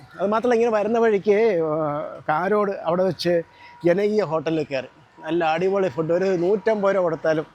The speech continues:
മതിയാകത്തില്ല, അങ്ങനത്തെ ഫുഡ്. അറുപത്തഞ്ച് രൂപ. മീൻ വറുത്തതും സാമ്പാറും മീൻ കൊ-,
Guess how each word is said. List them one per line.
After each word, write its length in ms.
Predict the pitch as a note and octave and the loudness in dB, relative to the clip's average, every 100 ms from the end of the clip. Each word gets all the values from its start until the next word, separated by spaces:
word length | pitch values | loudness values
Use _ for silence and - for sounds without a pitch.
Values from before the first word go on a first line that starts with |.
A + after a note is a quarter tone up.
| - | -6
മതിയാകത്തില്ല, 460 | D3 D#3+ D3 C3 D3 | 0 2 0 -2 -4
അങ്ങനത്തെ 300 | D3+ E3 D#3 A#2+ | -2 -2 -2 -2
ഫുഡ്. 160 | D3 C3+ | -2 -2
അറുപത്തഞ്ച് 440 | C#3+ E3 - D3+ C#3 | -2 -2 -2 -2 -2
രൂപ. 120 | B2+ - - D3 | -6 -10 -10 -4
മീൻ 200 | D#3+ D#3+ | -2 0
വറുത്തതും 400 | D3+ C#3 D#3 D#3 B2 | -2 -2 -2 -2 -4
സാമ്പാറും 600 | C3+ C#3+ D#3+ D3 D3 D3+ C3 _ - - | -4 -2 -2 -2 -2 -4 -8 _ -20 -12
മീൻ 180 | C#3 D#3+ D#3+ | -4 -2 -2
കൊ-, 180 | E3 | -4